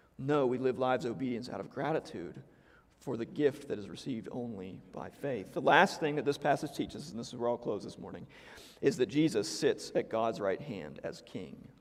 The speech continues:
Look at verse nineteen. "So then the Lord Jesus, after he had spoken to them, was taken up into heaven, sat down at the right hand of God, and they went out and preached everywhere, while the Lord worked with them and confirmed the message by accompanying signs." Friends,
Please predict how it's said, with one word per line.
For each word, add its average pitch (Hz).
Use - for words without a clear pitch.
Look 147
at 127
verse 117
nineteen. 107
"So -
then 165
the 175
Lord 165
Jesus, -
after 151
he 165
had 139
spoken 165
to 131
them, 101
was 110
taken 156
up 143
into 170
heaven, 104
sat 165
down 175
at 185
the 160
right 151
hand 165
of 151
God, 110
and 113
they 123
went 135
out 135
and 120
preached 185
everywhere, 131
while 135
the 135
Lord 160
worked 165
with 147
them 143
and 117
confirmed 170
the 165
message 139
by 110
accompanying 101
signs." -
Friends, 113